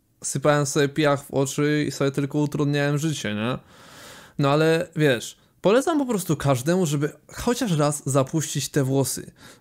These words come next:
bo bardzo często się okaże, że przykładowo, nie wiem, jesteś chłopem pięć na dziesięć, taki se,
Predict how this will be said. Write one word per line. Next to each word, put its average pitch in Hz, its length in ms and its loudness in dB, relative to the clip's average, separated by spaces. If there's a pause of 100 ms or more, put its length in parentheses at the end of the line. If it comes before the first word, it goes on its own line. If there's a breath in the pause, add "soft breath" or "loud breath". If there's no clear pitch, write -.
bo 170 440 -2 (420)
bardzo 214 340 0
często 254 260 -2
się 208 180 0
okaże, 190 360 2
że 170 140 -2
przykładowo, 160 500 0
nie 151 140 0
wiem, 120 200 0
jesteś 135 480 -2
chłopem 135 440 -2
pięć 139 280 0
na 131 140 2
dziesięć, 135 500 -2
taki 127 260 -4
se, 139 320 0